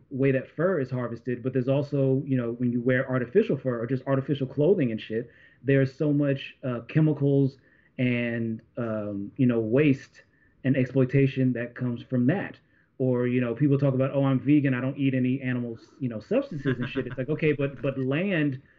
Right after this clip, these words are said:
still has to be grazed and allocated to grow resources, um, for, for, uh, to feed you. And, you know what I'm saying, it's just trading acres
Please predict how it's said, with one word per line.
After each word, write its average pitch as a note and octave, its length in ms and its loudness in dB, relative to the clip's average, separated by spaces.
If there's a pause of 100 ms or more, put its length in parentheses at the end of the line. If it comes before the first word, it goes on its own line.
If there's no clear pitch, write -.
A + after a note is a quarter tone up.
(100)
still E3 360 -2
has C3+ 260 0
to C3+ 100 -4
be B2+ 240 0
grazed C3 720 -2
and B2 240 -8
allocated C3+ 640 -2
to C3+ 60 -4
grow B2 240 -4
resources, A#2 880 -2 (480)
um, G#2+ 580 -4 (440)
for, B2+ 240 4 (180)
for, B2 200 2 (420)
uh, B2 160 -2
to B2+ 140 -4
feed C3+ 340 4
you. F#3+ 320 4 (440)
And, A#2+ 680 -2
you C3+ 100 0
know B2 80 0
what A#2 60 -6
I'm A#2+ 60 -12
saying, B2 300 -2
it's C3+ 140 -2
just E3+ 160 2
trading D#3 420 4
acres C#3 520 0